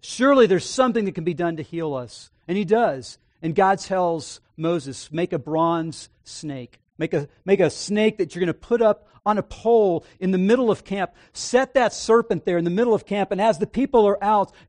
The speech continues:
going their own way in their stiff-necked hearts, in their independent hearts,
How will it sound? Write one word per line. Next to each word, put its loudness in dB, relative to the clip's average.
going 2
their 2
own -4
way 2
in -2
their 0
stiff-necked -4
hearts, -6
in -4
their 6
independent -2
hearts, -4